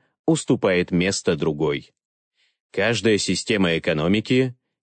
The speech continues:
каждая общественно-экономическая формация, возникающая в ходе общественной эволюции, рабовладельческий строй, феодальный строй, капиталистический строй, социалистический строй,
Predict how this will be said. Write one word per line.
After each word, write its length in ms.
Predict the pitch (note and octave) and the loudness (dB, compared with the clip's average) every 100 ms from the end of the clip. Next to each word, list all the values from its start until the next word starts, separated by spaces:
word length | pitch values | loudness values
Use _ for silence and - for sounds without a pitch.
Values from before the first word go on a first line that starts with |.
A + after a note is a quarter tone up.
| _ | _
каждая 600 | - C#3 A#2+ G#2 B2 B2+ | -2 0 0 2 2 2
общественно-экономическая 1500 | - A#2 - C3 - A#2 G#2+ G#2 G#2+ G2+ G#2+ - F2+ F#2 E2+ | 0 -2 0 -2 0 2 2 2 2 4 2 0 -4 -2 0
формация, 760 | F2 E2+ G2+ G#2 - D2 C#2 C2+ | 0 2 2 0 -4 -6 -4 -4
возникающая 880 | E2+ F2 G#2 A2+ A2+ G2+ - A2 G#2 | -4 -2 -2 2 2 2 2 0 0
в 60 | |
ходе 440 | - A#2 A2 A2+ - _ _ | 2 2 2 0 -2 _ _
общественной 800 | B2 B2 - A#2+ - F#2+ E2+ D#2+ | -4 -2 0 0 0 -2 -2 -2
эволюции, 720 | D2 D2 B2+ - D3 D3 C3+ - _ _ _ | -2 0 0 0 2 2 0 -6 _ _ _
рабовладельческий 1040 | - F#2+ A#2+ A#2 G#2 F#2+ G#2+ - A2 A#2+ G2+ | -2 0 2 2 2 0 0 -2 -2 -2 -4
строй, 480 | - G#2 G2+ F#2 _ _ _ | 0 2 2 0 _ _ _
феодальный 760 | - G2+ D#2+ C#2+ F2 G#2+ A2 G#2+ | -4 -2 0 0 2 4 4 2
строй, 500 | - G#2 G2+ F#2+ _ _ _ - | 0 2 2 0 _ _ _ -4
капиталистический 960 | D3 D3+ C#3+ C3 - C3+ G#2 - E2+ | -2 0 0 0 0 -2 -2 -4 -6
строй, 440 | D#2 - E2 C#2 - _ _ | -6 -4 -2 -4 -10 _ _
социалистический 1080 | - A#2+ - A#2+ A#2 - B2+ A#2 G#2+ G2 E2 | -4 -2 2 2 2 2 0 0 -2 -4 -6
строй, 460 | - F2+ C#2+ C2 | -2 -2 -2 -6